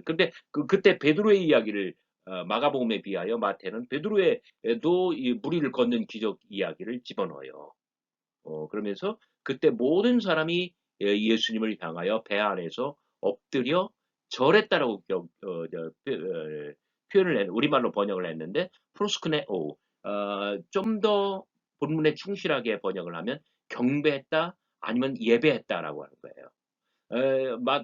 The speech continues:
마태복음에서는, 에, 배가, 어, 어떤 그 예수님을 모신 하나의 교회 공동체로, 어,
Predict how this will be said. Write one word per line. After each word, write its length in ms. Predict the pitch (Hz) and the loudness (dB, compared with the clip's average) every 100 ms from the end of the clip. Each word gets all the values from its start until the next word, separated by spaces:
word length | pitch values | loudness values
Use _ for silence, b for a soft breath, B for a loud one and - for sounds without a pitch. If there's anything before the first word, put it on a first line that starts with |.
| - | 0
마태복음에서는, 840 | 147 151 233 240 226 175 175 170 - _ - | 2 4 4 4 4 2 -2 -6 -8 _ 2
에, 180 | 120 123 | 4 4
배가, 520 | - 156 165 151 98 - _ _ _ _ _ _ _ _ - | 0 0 2 2 0 -10 _ _ _ _ _ _ _ _ -4
어, 60 | |
어떤 840 | 127 120 113 110 110 - - 117 95 _ _ | -2 0 0 -2 -4 -6 -2 -2 -4 _ _
그 140 | 117 | -2
예수님을 600 | 127 175 196 214 220 202 | 4 4 4 0 2 2
모신 540 | 123 113 110 170 190 214 _ - | 0 -2 -2 -6 -8 -10 _ -14
하나의 420 | 175 170 165 156 - | -10 -6 -8 -10 -2
교회 220 | 123 131 | 0 2
공동체로, 840 | 117 98 85 78 85 82 120 170 170 _ _ _ | 0 -6 -10 -12 -12 -8 -6 -6 -8 _ _ _
어, 340 | 85 80 73 | -12 -10 -10